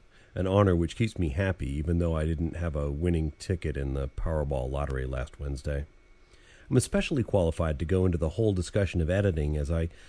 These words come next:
spent the last two days editing up a short story for an anthology. As most of you already know, The Secrets Podcast is an audio companion to my writing newsletter, which is also called The Secrets. It's one of those branding things.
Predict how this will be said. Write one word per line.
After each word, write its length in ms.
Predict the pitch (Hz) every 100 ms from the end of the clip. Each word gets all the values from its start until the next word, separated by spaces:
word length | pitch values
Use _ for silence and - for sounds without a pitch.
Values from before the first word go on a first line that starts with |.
| - -
spent 240 | - 131
the 80 | 92
last 320 | 95 104 -
two 160 | 113 95
days 320 | 95 82 78 101
editing 280 | 98 95
up 140 | 90 -
a 60 |
short 280 | - 143 -
story 380 | - - 65 67
for 180 | - 80
an 80 | 76
anthology. 680 | 73 98 92 82 65 64 - - - - - - - - - -
As 140 | 135 120
most 240 | 135 127
of 60 | 117
you 160 | 101
already 300 | 98 98 85
know, 360 | 80 85 73 69 - - - -
The 80 | -
Secrets 320 | 185 - -
Podcast 640 | 90 80 - 73 73 -
is 80 | 78
an 100 | 82 -
audio 320 | 107 104 87
companion 540 | 87 - 101 101 71
to 100 | 80
my 100 | 82
writing 340 | 78 80 76 101
newsletter, 520 | 170 - 62 - - -
which 140 | 120
is 100 | 110
also 280 | 127 175 120
called 220 | - 76
The 60 | 69
Secrets. 520 | - 101 - - - - - - _
It's 100 | -
one 140 | 82 73
of 40 |
those 160 | 67 62
branding 440 | 65 76 71 64
things. 400 | 69 64 65